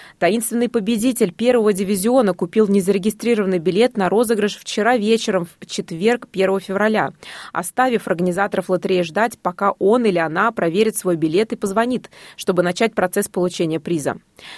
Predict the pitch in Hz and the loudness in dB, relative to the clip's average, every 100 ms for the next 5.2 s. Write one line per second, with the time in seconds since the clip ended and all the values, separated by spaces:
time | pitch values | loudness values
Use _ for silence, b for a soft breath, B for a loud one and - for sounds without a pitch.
0 | B - 220 220 208 220 247 208 185 185 | B -2 0 2 0 2 2 0 -2 -4
1 | 170 226 - 190 180 175 190 170 160 156 | -2 -2 -2 -2 0 0 0 0 -2 -2
2 | 156 214 247 214 175 - 214 214 185 165 | 0 -2 2 0 0 0 0 0 -4 0
3 | 196 185 180 - 208 220 208 175 160 185 | 0 0 -2 0 -2 0 2 0 0 -2
4 | 185 170 170 165 151 165 - 202 160 151 | 0 0 0 -4 -4 -6 -2 -2 0 -4
5 | 135 | -4